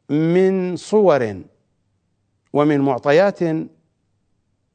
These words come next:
في هذه المجموعة الثانية، وإنني أركز الحديث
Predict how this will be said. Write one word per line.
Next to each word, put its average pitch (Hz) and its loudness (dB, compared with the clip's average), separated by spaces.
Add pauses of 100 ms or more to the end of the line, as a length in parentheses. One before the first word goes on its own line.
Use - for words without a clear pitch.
(960)
في 151 0
هذه 151 0
المجموعة 135 -2 (480)
الثانية، 107 -6 (2750)
وإنني 208 2 (1300)
أركز 185 2
الحديث 165 -2